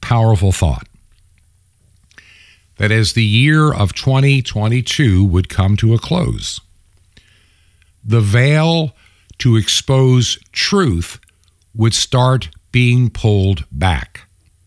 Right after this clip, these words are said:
Now, what I'm saying is that a lot of things that people didn't know before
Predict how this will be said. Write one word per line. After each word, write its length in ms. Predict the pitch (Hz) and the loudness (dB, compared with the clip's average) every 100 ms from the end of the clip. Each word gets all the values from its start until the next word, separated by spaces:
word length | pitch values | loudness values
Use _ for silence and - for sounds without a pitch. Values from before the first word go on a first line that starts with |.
| _ _ _ _ _ _ _ _ _ _ _ _ | _ _ _ _ _ _ _ _ _ _ _ _
Now, 360 | - 117 113 - _ _ _ _ _ _ _ _ _ _ _ | -4 0 0 -4 _ _ _ _ _ _ _ _ _ _ _
what 480 | - 131 131 131 160 | -10 -2 2 2 2
I'm 140 | 139 127 | 0 -2
saying 420 | 185 202 180 131 | -2 0 0 2
is 220 | 113 101 | 2 2
that 180 | 120 110 - _ _ _ - | 0 -2 -8 _ _ _ -4
a 60 | 123 | 0
lot 280 | 123 190 202 | 2 0 -2
of 120 | 156 | -2
things 420 | 180 170 147 113 | 0 2 2 2
that 180 | 117 - | -2 -2
people 480 | - 170 143 131 110 | -2 0 0 0 2
didn't 380 | 101 160 131 | 0 0 2
know 180 | 120 143 | 2 2
before 600 | 113 110 170 156 85 82 | 2 0 2 2 2 0